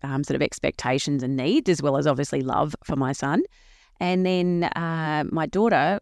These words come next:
unfortunately, was in a major car accident and had an acquired disability. So suddenly, um, after being someone who thought, "Oh, having a, a disability and carers network is a really good idea," I suddenly became someone who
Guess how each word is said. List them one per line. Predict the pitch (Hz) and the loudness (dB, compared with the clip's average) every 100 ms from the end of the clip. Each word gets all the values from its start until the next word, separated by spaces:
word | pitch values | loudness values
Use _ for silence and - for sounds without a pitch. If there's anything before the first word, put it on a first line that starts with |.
| - | -4
unfortunately, | 175 175 165 170 | -4 0 0 0
was | 160 | -2
in | 160 | 0
a | 156 | 0
major | 151 151 | 0 0
car | 151 170 170 | -2 -2 0
accident | 165 - 165 147 - | -2 -2 -2 -2 0
and | 151 139 - | 0 -2 -2
had | 156 | -4
an | 151 | -4
acquired | 147 - 147 143 139 - | -4 -4 -2 -4 -6 -8
disability. | 143 139 156 160 - | -8 -4 0 0 -2
So | - 175 160 156 - _ _ | 0 2 2 0 -6 _ _
suddenly, | - - 185 214 165 - 180 - | -4 2 4 4 2 0 -4 -4
um, | 165 160 151 151 143 | -2 0 0 0 -2
after | - 165 - | -2 -2 -2
being | 165 151 147 151 - _ _ | 0 0 0 -2 -6 _ _
someone | - 165 160 156 | -2 0 2 0
who | 156 165 160 151 | 0 -2 -2 -2
thought, | - 156 156 - | -2 -2 -2 0
"Oh, | 392 311 147 | 2 2 2
having | 151 185 170 | 0 -2 0
a, | 151 143 - | 0 0 -2
a | - | -4
disability | - 156 156 156 | -6 -4 -2 0
and | 147 | 0
carers | 143 165 147 139 - | 0 0 0 -4 -4
network | 156 - 147 | -2 0 -2
is | 151 | -2
a | 151 | -2
really | 151 143 | 0 0
good | 151 | 0
idea," | 139 139 190 160 | 0 2 2 2
I | 156 | 2
suddenly | - 156 180 165 | 2 2 4 0
became | 147 147 - 151 135 139 143 | 0 -4 -4 -2 0 -2 -4
someone | - 180 156 151 | -4 0 2 2
who | 143 160 147 139 | 0 0 0 -2